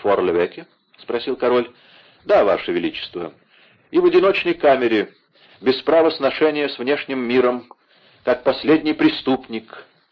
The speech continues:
"Чёрт возьми", — пробормотал король, — "что же нужно сделать?" "Подписать приказ об освобождении, и всё будет кончено", — сказал кардинал. "Я такого же мнения, как Ваше Величество,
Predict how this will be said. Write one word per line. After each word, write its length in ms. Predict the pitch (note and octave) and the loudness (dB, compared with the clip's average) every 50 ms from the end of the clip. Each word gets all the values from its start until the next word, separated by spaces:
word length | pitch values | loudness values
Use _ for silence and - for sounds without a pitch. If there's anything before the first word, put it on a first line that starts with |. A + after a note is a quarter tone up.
| _ _ _ _ _ | _ _ _ _ _
"Чёрт 600 | - - - - G#2+ G2+ F#2+ F2 - - _ - | -8 -6 -4 0 0 0 0 0 -4 -10 _ -4
возьми", — 420 | F2+ F#2 E2+ D#2 F2 F2 F#2+ F#2+ F2+ | -2 -2 -2 -2 -4 -6 -6 -8 -6
пробормотал 720 | - G#2 F#2+ E2 F#2+ F#2 F#2 F#2 F2+ - G2+ F#2 F2 - | -4 -4 -2 0 0 0 0 0 0 2 2 0 0 0
король, — 440 | - - F#2 F2+ F2 F2 E2 E2 - _ _ _ _ _ _ _ | 0 -2 0 2 2 0 0 -2 -8 _ _ _ _ _ _ _
"что 280 | - - - A2+ A2 | -14 -4 0 0 2
же 120 | G#2+ B2+ C3 | 2 2 0
нужно 300 | C#3+ D#3 D3 D3 D#3+ D#3 | 0 0 -2 -4 -6 -6
сделать?" 680 | - - C#3 D#3 E3+ C3 F2+ D#2+ - - - - - _ _ _ _ _ _ _ _ _ _ _ _ _ _ _ _ _ | -6 -6 0 2 2 2 2 0 -6 -14 -20 -20 -20 _ _ _ _ _ _ _ _ _ _ _ _ _ _ _ _ _
"Подписать 640 | _ A#2+ A2+ - - C3 A#2 - D3 C#3 C3+ - - | _ -4 -4 -2 -4 -4 -2 2 2 2 2 0 -2
приказ 640 | C#3+ C3+ C3 - D3 B2+ G2+ F#2 - - - - - _ _ | -4 -6 -2 0 2 2 2 2 -2 -10 -16 -20 -20 _ _
об 160 | _ G2 F2+ F2+ | _ -4 -4 -2
освобождении, 920 | E2 - F#2+ F2+ E2 F#2 F2+ D#2+ D#2+ D#2+ F2 E2+ E2 E2 E2 E2 D#2+ - - _ _ _ _ _ _ _ _ _ _ | -4 -2 -4 -2 0 0 -2 -2 -2 -4 -4 -4 -4 -4 -8 -8 -8 -10 -14 _ _ _ _ _ _ _ _ _ _
и 80 | A2 | -8
всё 240 | G#2+ - - F3+ G3 | -8 -2 0 2 2
будет 260 | F#3+ F3+ E3 D#3 - | 2 2 0 -2 -4
кончено", — 500 | - - A2+ G#2+ G#2+ - - - G#2 G#2 G2+ | -2 -2 -2 -2 -2 -4 -8 -8 -8 -8 -8
сказал 400 | - - - G2+ F#2+ G2+ G2 F#2 | -8 -6 -4 -2 0 0 -2 -2
кардинал. 560 | - G#2 F#2+ F#2 F#2+ G2+ F#2+ F#2 F#2 F2+ - _ _ _ _ _ _ _ _ _ _ _ _ _ _ _ - | -4 -8 -8 -6 -6 -4 -4 -4 -4 -4 -6 _ _ _ _ _ _ _ _ _ _ _ _ _ _ _ -6
"Я 200 | - F#3+ G3 F#3+ | -4 -2 -2 -2
такого 400 | F#3+ F#3 - F#3 F3 C#3+ C#3 - | -4 -4 0 0 2 2 2 0
же 100 | C3+ B2 | 0 -2
мнения, 520 | B2+ B2 A#2+ A#2+ A#2+ A#2+ A2+ A2+ A2+ A2+ | -4 -2 -4 -4 -2 -2 -2 -2 -2 -2
как 260 | A2+ - A2 - - | -4 -4 -6 -4 -4
Ваше 300 | F#2 F2+ E2+ - - - | -4 -4 -4 -4 -6 -6
Величество, 680 | F2+ F#2 G#2+ F3+ F#3 - - - - F3 F#3 F#3 F#3 | -4 -4 -4 -4 -6 -6 -14 -10 -2 -2 -2 -2 -2